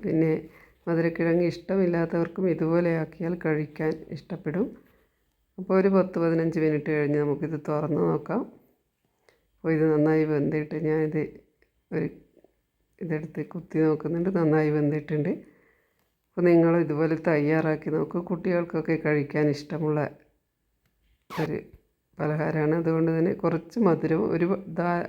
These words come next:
അധികം മധുരമില്ല. അപ്പോൾ കുറച്ച് മധുരവും കൂടി ഇട്ടിട്ടാണ് ഇത്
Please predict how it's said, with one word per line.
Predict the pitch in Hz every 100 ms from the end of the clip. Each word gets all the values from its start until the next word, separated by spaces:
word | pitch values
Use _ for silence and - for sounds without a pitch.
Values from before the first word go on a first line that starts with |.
| 165
അധികം | 160 190 240 214
മധുരമില്ല. | 175 170 156 160 190 - - _ _ _ _
അപ്പോൾ | - -
കുറച്ച് | 170 147 - 160
മധുരവും | 151 156 156 151
കൂടി | 147 160 - -
ഇട്ടിട്ടാണ് | 147 151 151 156
ഇത് | 156